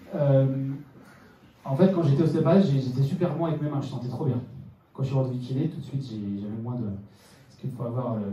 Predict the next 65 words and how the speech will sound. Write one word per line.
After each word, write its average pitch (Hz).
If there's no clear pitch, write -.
le 117
feeling, 156
n'est-ce -
pas ? 160
Donc 151
juste, 185
méfiez-vous 170
un 165
peu, 175
parce 156
que 147
vous 139
savez 160
qu'on 175
peut 160
avoir 151
des, 139
des 151
pareidolie, 160
euh, 143
tactiles, 196
hein, 196
des 156
hallucinations 160
tactiles, 180
hein, 170
si -
vous 147
voulez 147
sentir 139
un -
truc, 151
vous 127
allez 120
plus 120
facilement 135
le 135
sentir. -
Donc, 139
euh, 151
moi, 180
je 165
me 170
méfie 170
de 165
mes 170
yeux 180
et 175
de 170
mes 165
mains. -
Enfin, 131
je 131
me 139
méfie 135
beaucoup 143
de 139
moi, 139
en -
fait, -
hein, 131
même 143
de 135
mon 127
raisonnement. 120